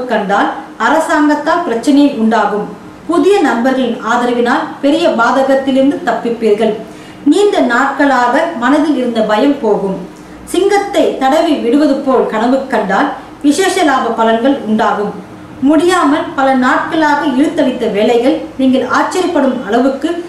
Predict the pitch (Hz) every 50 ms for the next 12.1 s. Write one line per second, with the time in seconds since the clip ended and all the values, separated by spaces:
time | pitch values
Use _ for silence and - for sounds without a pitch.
0 | - - - - - - 370 370 359 370 339 320 302 269 247 262 254 226 220 208
1 | 214 220 220 220 220 - - - 269 277 - 359 370 359 349 294 - 269 247 262
2 | 254 247 269 262 262 269 294 294 285 - - 254 262 262 247 233 233 226 214 214
3 | - 320 320 320 311 302 302 - - 226 220 240 247 240 240 240 277 294 240 226
4 | 220 220 220 226 220 214 208 202 185 180 - - - - - - - - - -
5 | 262 277 311 - 349 349 349 349 349 339 277 285 254 311 330 311 - 233 214 175
6 | - - 285 269 247 247 226 233 262 302 - - - - - - 254 254 269 254
7 | 262 294 302 285 - - - 214 214 214 214 208 202 208 - - - - - -
8 | - - 330 339 349 349 349 277 - - 247 269 311 302 285 254 240 247 247 277
9 | 302 - 320 320 - 269 - 277 277 262 247 247 247 233 247 277 294 294 - -
10 | 233 220 220 220 220 214 214 202 208 220 214 - - - - 269 285 294 269 277
11 | 262 226 254 269 269 262 226 226 254 269 294 320 359 359 349 - - 294 277 254
12 | 208